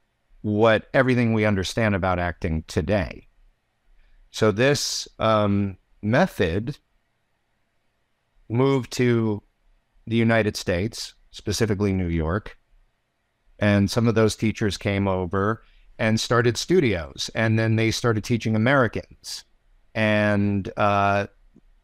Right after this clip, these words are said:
and then those, those Americans started their own schools. Um, most famously, the Actors Studio.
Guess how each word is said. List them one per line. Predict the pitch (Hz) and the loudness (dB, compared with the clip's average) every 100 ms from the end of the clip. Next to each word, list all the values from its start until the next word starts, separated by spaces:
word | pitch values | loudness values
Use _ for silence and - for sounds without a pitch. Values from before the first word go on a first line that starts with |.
| _ _ _ _ _ _ _ _ | _ _ _ _ _ _ _ _
and | 117 113 | -2 0
then | 113 107 104 95 | 2 0 -2 0
those, | 120 147 156 143 123 - - _ _ _ _ _ _ _ _ _ _ _ _ _ - - | 2 4 4 2 -2 -8 -12 _ _ _ _ _ _ _ _ _ _ _ _ _ -10 0
those | 120 107 | 2 2
Americans | 104 131 156 117 98 90 92 90 - _ _ _ _ | 4 4 4 2 0 0 -2 -6 -14 _ _ _ _
started | - - 127 117 113 98 | -12 -4 2 4 2 2
their | 110 107 107 | 2 2 2
own | 117 113 104 | 0 2 -2
schools. | - - 131 90 76 - - - _ _ _ _ - | -4 -2 0 -2 -6 -12 -10 -10 _ _ _ _ -8
Um, | 90 92 92 90 87 85 _ _ _ _ _ _ _ _ _ _ _ - _ _ _ - | 0 2 2 0 -4 -6 _ _ _ _ _ _ _ _ _ _ _ -20 _ _ _ -2
most | 101 98 | 0 0
famously, | 110 104 95 107 95 | 0 2 2 2 2
the | 98 | 0
Actors | - 104 - - 104 92 | 0 -2 -2 -2 -2 -2
Studio. | - - 110 90 78 64 60 | -6 -6 -4 -2 -4 -8 -14